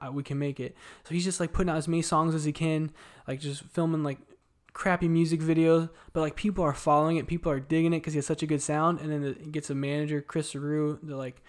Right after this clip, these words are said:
he wasn't even big yet. And so it's kinda like my situation where, like, like,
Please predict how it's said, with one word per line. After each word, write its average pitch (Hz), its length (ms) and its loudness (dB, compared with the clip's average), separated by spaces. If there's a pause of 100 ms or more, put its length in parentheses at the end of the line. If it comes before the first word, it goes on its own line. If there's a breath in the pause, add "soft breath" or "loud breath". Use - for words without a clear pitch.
(280 soft breath)
he 202 200 2
wasn't 240 160 8
even 196 120 8
big 202 220 8
yet. 139 240 6
And 170 80 -6
so - 100 4
it's 208 80 4
kinda 240 140 4
like 214 100 6
my 180 140 4
situation 175 440 0
where, 156 80 2
like, 135 140 0 (380 loud breath)
like, 147 180 -4